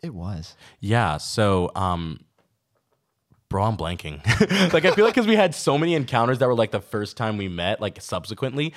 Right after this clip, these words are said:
Speaker 2: it's kind
Speaker 1: Yeah.
Speaker 2: of hard to parse through which was the, like, uh, what was the initial encounter, but it's basically, like, we both went to our friend,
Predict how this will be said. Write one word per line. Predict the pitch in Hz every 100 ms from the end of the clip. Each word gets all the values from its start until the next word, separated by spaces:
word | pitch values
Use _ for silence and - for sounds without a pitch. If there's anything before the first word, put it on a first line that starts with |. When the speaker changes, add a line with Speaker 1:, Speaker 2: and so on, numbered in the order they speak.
| - -
Speaker 2:
it's | 143
kind | 107 156
Speaker 1:
Yeah. |
Speaker 2:
of | 185
hard | 127 131
to | 113
parse | - - 107 -
through | - 104 95
which | 87 98 92
was | 87 87 87 82 80 -
the, | 90
like, | 85 80 78 -
uh, | 73 71 69 - _ _ _ _ _ _
what | 110
was | 113
the | 110 107
initial | 95 98 95 98 87 76 -
encounter, | 87 95 113 87
but | 82 82
it's | 85 -
basically, | 92 104 117 101
like, | 90 85
we | 90
both | 80 85 87
went | 90 82 -
to | 82
our | 80
friend, | - 82